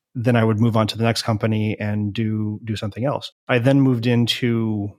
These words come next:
working as an F T E for, for larger and larger companies. And, and like I said before, you know, getting bored after two years and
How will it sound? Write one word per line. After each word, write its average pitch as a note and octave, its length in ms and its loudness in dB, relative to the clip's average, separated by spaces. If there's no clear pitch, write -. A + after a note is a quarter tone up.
working B2 400 2
as A#2 240 2
an A2 160 0
F A2+ 180 -2
T - 160 -4
E A2 320 0
for, G#2 720 0
for A2 180 0
larger G#2 340 2
and G2+ 120 2
larger F#2+ 240 -4
companies. G#2+ 720 0
And, G#2+ 320 2
and G#2+ 100 2
like G2+ 140 0
I G#2+ 40 -2
said G2 220 -2
before, G#2 380 0
you G#2 80 2
know, G2+ 220 0
getting G#2 280 2
bored G2+ 220 2
after G2 240 -2
two G2+ 260 -2
years F#2 380 -4
and F#2+ 340 -6